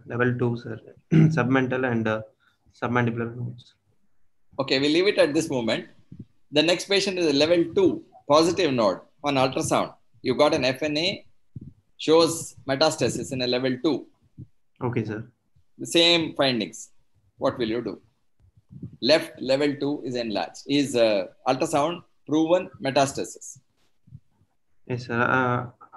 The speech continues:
Speaker 1: I'll do intraoperative frozen section of level four node, sir.
Speaker 2: Hmm.
Speaker 1: So if it is found positive, I'll, uh, go in for modified radical neck dissection.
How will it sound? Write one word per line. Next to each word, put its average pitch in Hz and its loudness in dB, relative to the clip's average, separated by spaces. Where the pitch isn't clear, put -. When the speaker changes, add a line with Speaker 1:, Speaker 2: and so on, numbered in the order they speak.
Speaker 1:
I'll 139 4
do 151 4
intraoperative 143 2
frozen 135 2
section 127 -4
of 120 0
level 123 4
four 131 2
node, 117 0
sir. 113 -10
Speaker 2:
Hmm. 170 -16
Speaker 1:
So 117 -2
if 123 -4
it 127 2
is 135 2
found 131 -2
positive, 127 0
I'll, 127 2
uh, 113 2
go 117 2
in 127 2
for 120 0
modified 117 2
radical 110 -2
neck 107 -14
dissection. - -18